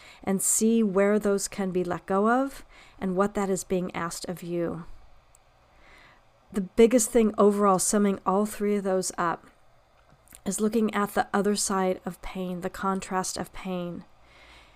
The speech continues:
knowing that pain is asking something from us and getting clear on what that is. And all roads lead back to love. I do know how challenging this journey can be and how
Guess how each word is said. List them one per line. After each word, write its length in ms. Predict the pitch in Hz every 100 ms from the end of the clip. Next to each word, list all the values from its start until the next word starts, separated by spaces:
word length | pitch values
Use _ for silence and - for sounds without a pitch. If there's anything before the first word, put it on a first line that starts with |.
| _ -
knowing 400 | 202 214 226 208
that 240 | 202 -
pain 560 | - 202 202 196 196 214 - _ _ - - _ - - _ _ - - -
is 200 | 185 -
asking 460 | 180 202 - 240 240
something 380 | 247 240 254
from 260 | 240 240 240
us 380 | 240 247 - - _ - -
and 240 | 208 202
getting 260 | 190 202 226
clear 320 | - 214 202 185
on 160 | 180
what 160 | 175 185
that 260 | 185 180 190
is. 460 | 180 180 - - _ _ _ _ _ _ _ -
And 180 | 220 214 -
all 280 | 208 214
roads 480 | 196 202 185 185 -
lead 280 | 190 185 170
back 360 | 175 - - -
to 140 | 196
love. 520 | 170 170 160 - - - - - - - - - _ _ _ _ _ _ - - -
I 100 | 220
do 360 | 208 - 233 247
know 220 | 226 214
how 360 | 190 - 202 208
challenging 540 | - 190 185 185 180
this 220 | 180 180
journey 280 | - 180 180
can 180 | 175 180
be 200 | 180 -
and 140 | 185
how 460 | 185 - - 208